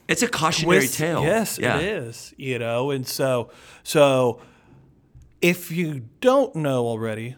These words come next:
Speaker 2: obviously we do a podcast. However, we have a blog on our website, and,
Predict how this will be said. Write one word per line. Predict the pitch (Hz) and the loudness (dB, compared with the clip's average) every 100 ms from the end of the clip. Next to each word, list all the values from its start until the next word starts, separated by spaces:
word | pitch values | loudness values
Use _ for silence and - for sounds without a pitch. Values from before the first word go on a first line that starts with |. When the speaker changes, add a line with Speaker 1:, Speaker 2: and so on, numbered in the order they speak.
| _ | _
Speaker 2:
obviously | - 196 196 185 151 | -8 -4 -4 -4 -6
we | 139 | -4
do | 127 | -4
a | 113 | -6
podcast. | - 180 196 - 131 - | -6 -8 -10 -12 -16 -16
However, | - 131 123 180 208 113 - 139 _ _ _ _ _ | -6 -2 0 0 -2 -6 -10 -18 _ _ _ _ _
we | 135 | -4
have | 135 | -4
a | 117 | -4
blog | 110 135 156 202 117 107 117 - _ _ _ _ | -4 0 2 2 0 -2 -12 -18 _ _ _ _
on | - 127 | -8 -6
our | 123 | -4
website, | 117 135 147 - - - - - _ _ _ _ _ - | -4 -4 -4 -8 -12 -18 -20 -20 _ _ _ _ _ -8
and, | 151 139 135 135 127 120 | -2 2 2 2 0 -4